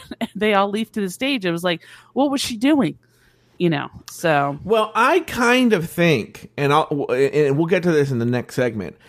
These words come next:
Speaker 2: I kind of think that in that whole Pris-, but I wanna jump on what you said right now. In that whole Priscilla drama, I think, now good, look, I'll say this before I s-, I be, this is not a criticism, actually. This is actually a compliment that the editors,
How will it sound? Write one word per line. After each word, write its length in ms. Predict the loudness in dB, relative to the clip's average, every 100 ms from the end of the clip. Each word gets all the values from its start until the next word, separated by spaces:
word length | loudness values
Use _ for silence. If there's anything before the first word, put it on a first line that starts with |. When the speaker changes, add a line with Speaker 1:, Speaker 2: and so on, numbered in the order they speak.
| -20 _ -2
Speaker 2:
I 280 | 2 2 0
kind 480 | -4 -6 -4 -2 -2
of 100 | -2
think 560 | -4 -2 0 0 -4 -12 _ _ _ -8
that 400 | 0 2 2 2
in 140 | 2
that 180 | 0 -2
whole 420 | -6 -2 0 0
Pris-, 340 | -2 -4 -4 -6 -10
but 100 | 0
I 40 | 2
wanna 140 | 2 2
jump 160 | 0
on 60 | -2
what 100 | -4
you 60 | -4
said 160 | -4
right 100 | -4
now. 160 | -6 -10 -18 _ -4
In 140 | 0
that 140 | 0 0
whole 240 | -2 -2
Priscilla 580 | 0 -2 0 0 2 2
drama, 540 | 2 2 4 2 0 -6 _ _ _ _ -20 -20 _ 0
I 220 | 2 2
think, 340 | -2 0 0 2
now 140 | 0
good, 280 | 2 0 0
look, 200 | 0 0
I'll 160 | 0 0
say 240 | 0 -2
this 280 | 2 0 0
before 380 | -4 -2 2 2
I 60 | 2
s-, 140 | -2 -4
I 60 |
be, 100 | -2 -4
this 400 | -4 -4 -2 0
is 80 |
not 220 | 2 2 0
a 60 |
criticism, 600 | -2 -2 0 0 -2 -2
actually. 300 | -2 -2 -2
This 220 | 2 2 0
is 100 | -4
actually 380 | -4 -4 -4
a 80 | -4
compliment 720 | -4 -2 0 -2 -6 -6 -6 -8 -20 -20 -20 -6
that 280 | 4 4 4
the 180 | 0 0
editors, 720 | 0 0 0 2 4 0 -4